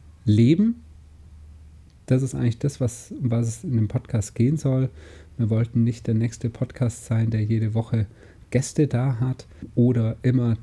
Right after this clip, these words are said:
Tipps und Tricks irgendwie da vorformuliert mitbringen, sondern eigentlich nehmen wir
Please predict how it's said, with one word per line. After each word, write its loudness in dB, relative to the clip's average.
Tipps -4
und 0
Tricks -2
irgendwie 4
da -2
vorformuliert 0
mitbringen, 0
sondern 0
eigentlich 0
nehmen 2
wir 0